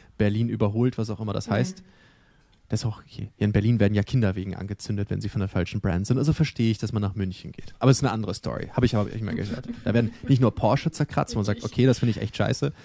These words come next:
Speaker 1: Aber scheinbar, wenn du halt die etwas höherwertigeren Kinderwegen hast, dann werden die auch mal im Hausflur angezündet, weil du bist ein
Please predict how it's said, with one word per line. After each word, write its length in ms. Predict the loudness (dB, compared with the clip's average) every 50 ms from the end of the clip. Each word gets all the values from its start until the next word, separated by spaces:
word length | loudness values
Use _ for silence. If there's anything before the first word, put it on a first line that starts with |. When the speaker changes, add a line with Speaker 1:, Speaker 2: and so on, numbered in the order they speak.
| -20 -8 -2
Speaker 1:
Aber 200 | 2 2 4 4
scheinbar, 340 | 4 2 2 2 2 2 2
wenn 100 | 0 0
du 100 | 0 2
halt 220 | 0 0 -2 -4 _ -20 -20 -20 -20 _ _ _
die 140 | -10 -6 -4
etwas 340 | -4 -2 -2 -2 -4 0 2
höherwertigeren 920 | 4 6 6 6 6 4 4 4 4 4 2 0 -2 -2 -2 0 -2 -4 -2
Kinderwegen 580 | -2 -2 0 0 0 2 0 0 0 0 0
hast, 220 | 0 0 -2 -2 -4
dann 120 | -4 -2
werden 180 | -2 -2 -2 -2
die 140 | -2 -2 -4
auch 140 | -4 -4
mal 100 | -2 -2
im 140 | -2 -2 -2
Hausflur 400 | -4 -6 -6 -4 -2 -2 -2 -2
angezündet, 520 | -4 -6 -6 -8 -6 -6 -6 -6 -6 -8 -8
weil 120 | -8 -8 -6
du 80 | -8
bist 180 | -8 -10 -10 -8
ein 160 | -8 -8 -8